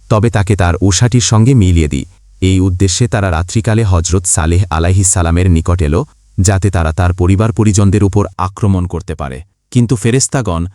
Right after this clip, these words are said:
আক্রমণের পূর্বেই তাদের উপর পাথর নিক্ষেপ করে তাদের ধ্বংস করে দিলেন।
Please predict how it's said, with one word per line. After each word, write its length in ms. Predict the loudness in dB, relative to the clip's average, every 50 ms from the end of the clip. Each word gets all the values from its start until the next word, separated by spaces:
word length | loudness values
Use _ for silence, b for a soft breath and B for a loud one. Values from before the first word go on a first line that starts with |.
| _ _ -4
আক্রমণের 640 | -4 -4 -4 -2 -2 0 2 2 2 2 0 0
পূর্বেই 480 | -2 -2 -2 0 0 2 0 0 0 0
তাদের 280 | -2 -2 0 0 0
উপর 240 | 0 0 -2 -2 -4
পাথর 400 | -2 -2 -4 -4 -4 -4 -2 0
নিক্ষেপ 440 | 0 0 0 -2 -6 -6 -6 -6 -4
করে 220 | -2 -2 -2 -2
তাদের 280 | -2 -2 -2 -2 -2 -4
ধ্বংস 380 | -4 -4 -2 -2 -2 -2 -2 -4
করে 240 | -4 -4 -6 -6
দিলেন। 280 | -8 -8 -10 -10 -12 -14